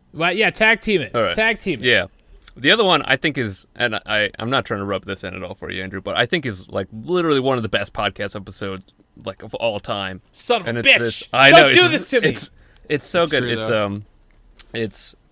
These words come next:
Speaker 2: it was actually what Radiolab first did as an episode before even starting this podcast and kinda motivated them to make it.
Speaker 1: Well, I was just gonna say, I have listened to every episode of More Perfect except for season three. So I
Speaker 2: Oh,
Speaker 1: probably,
Speaker 2: okay.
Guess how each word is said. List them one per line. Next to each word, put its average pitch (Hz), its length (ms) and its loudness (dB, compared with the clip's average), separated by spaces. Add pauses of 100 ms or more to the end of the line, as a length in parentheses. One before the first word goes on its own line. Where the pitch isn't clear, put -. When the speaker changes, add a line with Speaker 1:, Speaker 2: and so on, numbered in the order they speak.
(100)
Speaker 2:
it 135 140 -2
was 135 180 -2
actually 120 580 0
what 104 340 -4
Radiolab 104 560 -2
first - 340 -8
did 113 120 -2
as 110 80 -10
an 113 60 -6
episode 139 340 -6
before 110 280 -6
even 98 140 -8
starting 110 300 -6
this 123 120 -12
podcast 156 600 -8
and 110 100 -12
kinda 98 180 -6
motivated 98 540 -6
them 107 200 -8
to - 140 -18
make 104 260 -10
it. 165 160 -6 (240)
Speaker 1:
Well, 185 140 -2
I - 20 2
was 185 120 -4
just 190 120 -14
gonna 190 80 -12
say, 185 140 -4
I 175 140 0
have 180 300 0
listened 180 300 -8
to - 160 -6
every 139 460 -8
episode 147 560 -6
of 123 200 -10
More 123 140 -6
Perfect 127 320 -10
except 120 280 -10
for 113 80 -16
season 110 320 -12
three. - 260 -20 (180)
So 170 160 -2
I 160 60 0
Speaker 2:
Oh, 165 40 0
Speaker 1:
probably, 220 300 4
Speaker 2:
okay. - 160 2